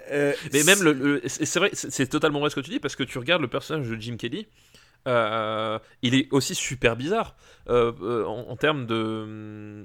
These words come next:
Speaker 1: Qu'est-ce
Speaker 2: d-,
Speaker 1: qu'il fout là, déjà ?
Speaker 2: ouais, voilà, en termes d'imbrication narrative, c'est, c'est super bizarre, c'est-à-dire qu'il, il, il, il, t'as l'impression qu'il vit un, un film parallèle, lui, euh, parce que tu vois les scènes où il va avec les, euh, avec les, alors c'est pas les danseuses, c'est les autres, je sais plus, enfin, les,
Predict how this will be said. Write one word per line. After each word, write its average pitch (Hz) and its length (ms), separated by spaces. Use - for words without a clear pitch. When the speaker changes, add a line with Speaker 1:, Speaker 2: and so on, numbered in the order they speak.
Speaker 1:
Qu'est-ce 113 160
Speaker 2:
d-, - 60
Speaker 1:
qu'il - 80
fout 127 140
là, 151 120
déjà ? 101 220
Speaker 2:
ouais, 196 180
voilà, 165 240
en 113 60
termes 131 180
d'imbrication 143 520
narrative, 123 500
c'est, 127 440
c'est - 280
super - 800
bizarre, 147 500
c'est-à-dire 127 240
qu'il, 135 240
il, 131 120
il, 127 400
il, 113 60
t'as 131 80
l'impression 143 240
qu'il 120 180
vit 143 340
un, 113 440
un 117 100
film 147 200
parallèle, 156 420
lui, 113 220
euh, 113 360
parce 117 160
que - 80
tu 127 120
vois 127 120
les 139 120
scènes 151 280
où 123 80
il 110 120
va 123 180
avec 117 260
les, 110 260
euh, 107 340
avec 113 260
les, 117 200
alors 101 240
c'est - 100
pas 151 100
les 151 100
danseuses, 156 340
c'est - 120
les 120 200
autres, 151 300
je 104 100
sais 113 140
plus, 139 240
enfin, 110 380
les, 110 220